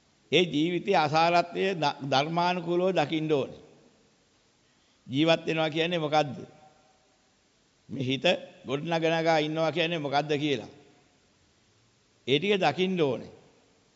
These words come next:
මේක දකින්න ක්‍රම දෙකක් තියෙනවා. එකක් තමයි න්‍යාය ධර්මයේ දැකීම.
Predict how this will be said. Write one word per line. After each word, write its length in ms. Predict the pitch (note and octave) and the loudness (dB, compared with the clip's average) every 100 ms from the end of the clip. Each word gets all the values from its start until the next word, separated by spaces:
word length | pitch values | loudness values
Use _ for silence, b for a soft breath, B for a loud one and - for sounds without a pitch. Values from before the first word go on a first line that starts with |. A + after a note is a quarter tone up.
| _ _ _ _ _ _ _ _ _ _ - | _ _ _ _ _ _ _ _ _ _ -2
මේක 200 | C3+ E3+ | 0 2
දකින්න 380 | F3 C#3 E3+ F3 | 0 -2 -4 -2
ක්‍රම 200 | D#3 D#3+ | 0 0
දෙකක් 220 | E3 D#3+ D#3 | 0 0 -2
තියෙනවා. 360 | - C#3+ G#2+ G2+ - _ _ _ | 0 -2 -2 -12 -20 _ _ _
එකක් 200 | A2+ D3+ D3 | -6 -6 -2
තමයි 280 | D#3+ F3 | -2 0
න්‍යාය 320 | D#3+ C#3+ D#3 E3 | 0 2 2 4
ධර්මයේ 360 | E3+ E3 E3 | 2 0 -2
දැකීම. 400 | D3+ C#3+ C3+ A2+ | 0 -2 -2 -8